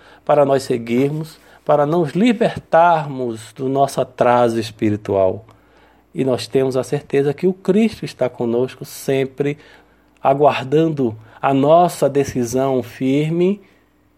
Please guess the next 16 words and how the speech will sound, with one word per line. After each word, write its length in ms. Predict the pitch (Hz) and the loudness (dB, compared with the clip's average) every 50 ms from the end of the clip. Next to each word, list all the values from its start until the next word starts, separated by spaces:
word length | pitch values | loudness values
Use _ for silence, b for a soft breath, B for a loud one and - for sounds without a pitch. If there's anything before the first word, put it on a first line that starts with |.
| _ _ _ _ _ _ _ _ _ _ | _ _ _ _ _ _ _ _ _ _
de 80 | - 151 | -10 -8
seguir 360 | - - 139 127 123 123 120 | -4 -4 -4 -2 -2 -2 -4
os 80 | 113 113 | -2 -4
seus 200 | 117 113 110 - | -6 -6 -6 -8
passos, 640 | - - 117 120 131 143 - - - 156 147 - - 143 | -2 0 2 2 2 0 -4 -10 -16 -18 -18 -16 -10 -10
de 80 | 135 | -8
vivenciar 580 | 123 131 127 127 131 127 117 - - - 120 120 | -6 -6 -4 -4 -4 -4 -4 -4 -4 -2 0 0
o 60 | 113 | -2
seu 240 | - - - 208 240 | -4 -4 0 0 0
Evangelho 640 | 247 220 233 220 - 147 131 127 131 131 135 139 b b b b b b | 2 2 0 0 2 2 2 2 0 0 -4 -8 b b b b b b
em 140 | 185 180 180 | 0 0 0
espírito 560 | 175 - - _ - 123 123 123 120 - 123 | 0 -4 -10 _ -2 0 0 0 -2 -6 -6
e 20 | |
verdade. 520 | 120 127 120 117 113 110 82 82 - - - - - - - _ _ _ _ _ _ _ _ _ _ _ _ _ _ _ _ _ _ _ _ _ _ - | -4 -4 -6 -6 -6 -6 -8 -8 -8 -4 -4 -4 -4 -4 -10 _ _ _ _ _ _ _ _ _ _ _ _ _ _ _ _ _ _ _ _ _ _ -10
Que 100 | - 131 | -8 -6
Jesus 800 | 123 - 123 113 110 110 110 113 127 143 - - - - - | -2 0 0 0 0 0 -2 -2 -2 -4 -8 -14 -18 -20 -20